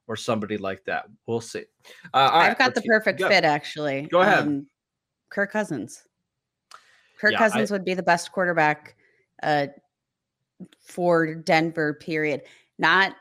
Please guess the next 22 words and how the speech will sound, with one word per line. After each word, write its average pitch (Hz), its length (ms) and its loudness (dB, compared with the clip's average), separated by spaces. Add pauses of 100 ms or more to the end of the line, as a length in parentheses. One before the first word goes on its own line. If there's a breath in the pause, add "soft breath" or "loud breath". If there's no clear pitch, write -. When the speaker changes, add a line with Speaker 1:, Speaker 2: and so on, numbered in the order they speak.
Speaker 2:
uh, 170 240 2
not 180 300 0
going 202 240 2
to 196 120 2
be 180 380 -6
as 170 320 2
flashy 180 640 -2
as 175 120 -6
an 160 100 -2
Aaron 160 260 -2
Rodgers 160 480 -4
or 151 60 -4
Russell 151 280 -6
Wilson, 156 400 -8
but 147 240 -4 (320 soft breath)
he 180 140 -8
can 175 160 -10
deliver 175 400 -2
the 190 80 -6
ball. 151 260 0
He 165 160 -14
can 170 340 -4